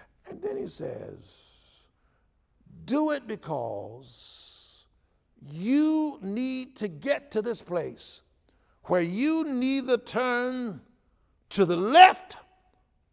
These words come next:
or to the right." In other words, be focused on me. I am your strength. I am the source of your courage.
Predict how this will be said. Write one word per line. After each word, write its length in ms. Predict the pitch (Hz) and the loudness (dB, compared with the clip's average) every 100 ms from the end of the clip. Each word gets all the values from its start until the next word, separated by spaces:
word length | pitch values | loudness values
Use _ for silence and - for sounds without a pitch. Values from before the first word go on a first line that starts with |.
| - | 0
or 240 | 220 269 285 | 8 10 10
to 180 | 285 247 | 6 0
the 140 | 262 | 2
right." 520 | 240 185 - - - - _ _ _ _ _ _ - - _ - | 2 2 2 -10 -18 -18 _ _ _ _ _ _ -20 -20 _ -16
In 160 | 135 208 | -14 -8
other 200 | - 262 | -6 -4
words, 400 | 175 175 175 147 | -4 -4 -4 -6
be 360 | 120 151 147 - _ _ _ _ | -12 -12 -12 -16 _ _ _ _
focused 1040 | _ _ - 220 185 - 120 - - - - _ _ _ _ _ _ _ _ _ _ _ _ - | _ _ -4 -2 -2 -6 -10 -8 -10 -12 -20 _ _ _ _ _ _ _ _ _ _ _ _ -8
on 360 | 147 147 131 - | -6 -6 -10 -12
me. 520 | 240 277 339 285 165 | -8 -4 -2 -2 -4
I 460 | - 453 494 - - | -2 -2 -2 -4 -2
am 200 | 226 185 | -2 2
your 240 | 175 151 | 2 2
strength. 640 | - - 151 127 - - _ _ _ _ _ _ _ _ _ _ | -2 -8 -8 -10 -14 -20 _ _ _ _ _ _ _ _ _ _
I 200 | 277 339 370 | 4 4 4
am 200 | 349 262 | 2 4
the 100 | 226 | 2
source 640 | - - 349 320 226 - | 2 4 6 6 4 2
of 240 | - 233 | -2 0
your 200 | 226 233 | 4 4
courage. 800 | 226 - 233 170 131 - - - | 4 -4 -2 -2 -4 -8 -16 -20